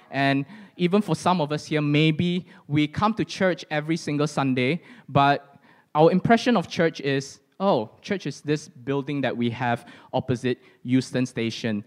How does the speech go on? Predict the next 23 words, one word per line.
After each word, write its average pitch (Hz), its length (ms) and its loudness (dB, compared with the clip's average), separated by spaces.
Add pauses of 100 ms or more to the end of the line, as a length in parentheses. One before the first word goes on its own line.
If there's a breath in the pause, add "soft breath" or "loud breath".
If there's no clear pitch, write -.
(140 soft breath)
Church 180 260 0
is - 140 -4
this 139 280 -2 (260 soft breath)
gathering 127 400 0
where 123 280 0
we, 117 340 -2 (180 loud breath)
uh, 113 140 -6
sing 185 240 -2
four 170 220 4
songs, 151 520 2 (160 loud breath)
we 123 360 2
listen 151 380 0
to 139 100 0
announcements, 147 720 2
we 131 320 4 (220 loud breath)
pray 190 440 0 (140 loud breath)
for 135 160 -2
one 156 160 0
another 139 560 0 (160 loud breath)
midway 160 540 2
through, 156 540 2 (180 loud breath)
uh, 127 140 -4
the 123 360 -4